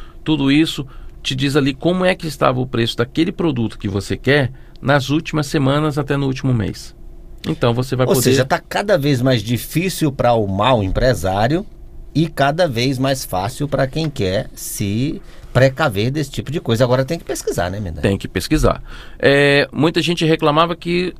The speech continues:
Speaker 1: tá lá, achou o produto legal, começou a fazer a compra, na hora que vai fechar a compra, não deu mais. A dica é, faça o seu cadastro nos sites antes.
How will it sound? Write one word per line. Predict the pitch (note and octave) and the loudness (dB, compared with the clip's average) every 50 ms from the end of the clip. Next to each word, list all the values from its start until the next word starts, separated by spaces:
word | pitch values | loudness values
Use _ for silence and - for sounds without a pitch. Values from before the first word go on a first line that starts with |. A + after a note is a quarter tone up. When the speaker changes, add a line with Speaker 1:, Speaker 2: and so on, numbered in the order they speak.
| - - | -18 0
Speaker 1:
tá | - D#3 D3 | 2 2 4
lá, | D3 D#3 E3+ F3 | 6 4 4 4
achou | E3+ - - - D#3+ D#3+ | 2 0 0 -2 -2 0
o | |
produto | - D3+ C#3+ C3+ D3 - - B2+ | 0 -2 -2 -2 -2 -2 0 0
legal, | A2 G2 F#2+ G#2 A2+ B2+ C#3+ D3+ D#3 - - - - - - - - - - - - - | 0 2 4 4 4 4 4 2 -2 -6 -14 -20 -20 -20 -20 -20 -20 -20 -20 -20 -8 0
começou | - C#3+ C#3 C3+ B2+ - - E3 | 0 2 2 2 0 2 0 0
a | |
fazer | - - C3+ B2 B2 | 0 0 0 2 0
a | B2 A2 | 0 -2
compra, | - - B2 B2+ D3 D#3 D3+ D#3 D#3+ D#3 - - - | 0 0 0 2 2 0 0 -2 -4 -4 -4 -12 -4
na | - B2+ C3 | 0 4 4
hora | D3 D#3 E3 | 4 4 2
que | D#3+ - C#3+ | 0 -2 -2
vai | C3 D3 E3 | 0 0 0
fechar | D#3+ - E3 - - C#3+ C#3 | 0 -2 -6 -4 -2 -2 -4
a | C3+ | -2
compra, | - - C#3 D3 D#3 D#3+ D#3 E3+ F3 F3 F3+ F3+ - - - - - - - - - | -2 -2 0 0 0 0 2 2 2 0 -2 -6 -12 -16 -16 -16 -16 -16 -16 -12 -4
não | - C3 C3+ C3 | 0 2 2 4
deu | C3+ C#3+ C3 | 2 2 2
mais. | A#2 F#2+ D2+ - - - - - - - - - - - - - - - - | 2 0 0 -2 -6 -12 -16 -16 -18 -18 -18 -18 -18 -18 -18 -18 -16 -8 -2
A | - G#2+ G2 | 0 0 0
dica | G2+ G#2 A#2+ C3+ C3+ C3 C3 | 0 0 0 0 2 2 2
é, | A2 G2+ F2 - - - - - - - - - | 2 2 0 -4 -10 -16 -18 -18 -18 -18 -16 -16
faça | - - - - A#2 A#2+ C3 C#3 C3+ - | -16 -10 -2 0 2 2 2 2 0 -2
o | C#3 | -4
seu | B2+ - C3+ B2+ | -2 -2 -2 0
cadastro | C3 A2 G#2 G2+ G#2 G#2 G#2 G#2+ A2+ A2+ - A2+ A2 A2+ A2 - - - - | 0 -2 0 0 2 2 2 2 2 0 0 -2 -2 -2 -2 -4 -10 -6 -4
nos | G#2 G2 - | -2 -2 -2
sites | - - G#2 G#2+ A#2 B2+ - - - - | 0 0 2 2 2 0 -4 -12 -4 -2
antes. | A#2+ C3+ C#3+ D3 B2+ - - D#2 - - - - | 0 0 0 0 -2 -4 -6 -8 -8 -10 -12 -12